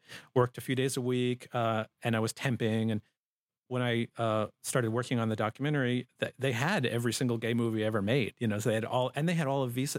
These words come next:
Vito Russo's original interviews that he did on audio for The Celluloid Closet. So I, I got to just put him in my Walkman and walk around San Francisco and listen to Vito interviewing Robert Aldrich or interviewing Tennessee Williams, sitting at a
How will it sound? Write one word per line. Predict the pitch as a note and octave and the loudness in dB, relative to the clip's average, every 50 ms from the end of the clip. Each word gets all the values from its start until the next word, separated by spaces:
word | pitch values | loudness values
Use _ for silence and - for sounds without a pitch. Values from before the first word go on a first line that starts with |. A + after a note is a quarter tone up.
| - - | -8 -6
Vito | C3+ D3 D#3 D3 C3 B2+ | -4 -2 0 0 0 0
Russo's | A#2 A#2+ D3 F3+ - - B2+ A#2 A#2 - - _ - - - - - _ _ | 0 0 -2 0 0 0 0 0 -2 -4 -8 _ -20 -20 -20 -20 -20 _ _
original | - A#2 A#2 B2 B2+ A#2+ B2+ B2 A#2 A2 A2 - _ | -4 -2 0 0 0 0 0 0 0 -2 -2 -4 _
interviews | - D3 D3+ D3+ D3+ D3 C#3+ C#3 | -2 -2 0 0 0 0 0 0
that | C#3 A2 | -2 -2
he | G#2 C3+ | -4 -4
did | B2 B2 C3+ C3 C3 C3 B2+ B2+ - | -2 0 2 2 2 2 0 -2 -2
on | - A2+ G#2+ G#2+ | -2 -2 -2 -2
audio | A2+ A2+ A#2 C3 B2+ B2+ B2+ C3 | -2 -2 -2 0 0 0 0 -2
for | B2+ - - C#3 C3+ B2+ B2 A#2+ A#2+ - _ _ | -2 -4 -2 0 0 2 0 0 -2 -8 _ _
The | - B2+ | -6 -4
Celluloid | - - A#2+ A#2+ A#2+ A#2 A2+ A#2 | -2 0 0 2 2 2 0 0
Closet. | - - A#2+ A#2+ A#2 B2 A#2+ - | 0 0 2 2 2 0 -2 -2
So | - A2 | -2 -2
I, | G#2+ A2 - _ - - - - - | -2 -2 -4 _ -18 -18 -16 -8 -4
I | - | 0
got | G2+ A2+ G#2+ - | 0 0 2 2
to | - A#2+ | 0 0
just | - A#2+ A2+ - _ _ | 0 0 -2 -2 _ _
put | - B2+ | -2 0
him | A#2+ A#2+ | 0 0
in | A2+ | 0
my | A2+ G#2+ | 0 0
Walkman | G#2 G#2 A2+ A2+ A#2+ - - A#2+ A2+ A2+ A#2 | 0 0 0 0 0 -2 -2 -2 0 0 0
and | A2 G#2+ G#2 | 0 0 0
walk | A2 A#2 A#2 - | 0 0 0 0
around | A#2 A2+ A2 G#2+ G#2 G2+ | 0 0 2 2 0 0
San | - A2+ G#2 | 0 -2 -2
Francisco | - G#2+ - - - - - - A2 G#2+ | -2 -2 -2 0 0 0 0 0 0 0
and | G2+ G2+ G#2 | 0 0 -2
listen | A2 C3+ C#3+ - C3+ B2 A2 | -2 -2 0 0 0 0 -2
to | - - B2+ A2+ G#2+ G#2 | -2 -2 -2 -2 -2 -2
Vito | G#2+ B2+ C3+ C3+ A#2 A2 A2+ A2 | -2 -2 0 0 0 0 0 0
interviewing | A#2+ B2 B2 A#2 A2 A2+ A2+ A2+ A2 G#2+ G#2+ G#2 G2+ G#2 - - - - - - - - - | 0 -2 0 0 0 0 0 0 0 0 0 -2 -4 -6 -8 -12 -14 -12 -12 -12 -10 -4 -2
Robert | A2+ G#2+ G2+ G#2 G#2 | 0 0 0 0 0
Aldrich | A#2+ A#2+ A#2+ B2 A2 G#2 G#2+ G#2 G2+ - - | 0 2 2 0 0 0 -2 -2 -2 -2 -2
or | A2+ A2 - | -4 -2 -2
interviewing | - B2 A#2+ A#2+ G#2+ A#2+ A#2+ A#2 A2+ A2+ A2 A2 A2 G#2 | -2 -2 -2 -2 0 0 0 0 0 0 0 -2 -4 -4
Tennessee | - - C3 A#2+ A2+ - A2+ | -2 0 0 0 0 -2 -4
Williams, | G2+ B2 C#3 D3 C#3 A#2+ G#2 F#2+ G#2 | -4 -2 -2 0 0 -2 -4 -6 -4
sitting | - - C#3+ C#3+ C#3 | -2 -2 0 0 0
at | C3 B2 | 0 0
a | A#2 A2 G#2 G#2 | -2 -2 -4 -6